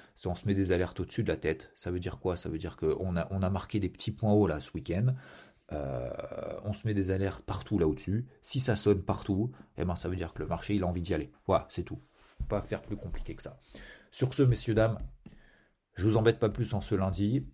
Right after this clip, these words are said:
Euh, merci à tous en tout cas d'avoir propulsé le Morning Mood dans le, quasiment dans le top cinquante des podcasts en France. C'est ouf,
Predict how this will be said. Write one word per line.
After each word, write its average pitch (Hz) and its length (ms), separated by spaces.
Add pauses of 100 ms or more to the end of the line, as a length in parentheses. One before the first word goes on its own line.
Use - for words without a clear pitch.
(120)
Euh, 80 580
merci 107 360
à 104 60
tous 107 240
en 98 60
tout 95 120
cas 98 120
d'avoir 85 280
propulsé - 420
le 87 60
Morning 87 320
Mood 90 180
dans 85 140
le, 80 240
quasiment 107 420
dans 87 100
le 85 120
top - 320
cinquante 113 420
des 85 100
podcasts - 520
en 92 60
France. - 380
C'est 90 60
ouf, 95 300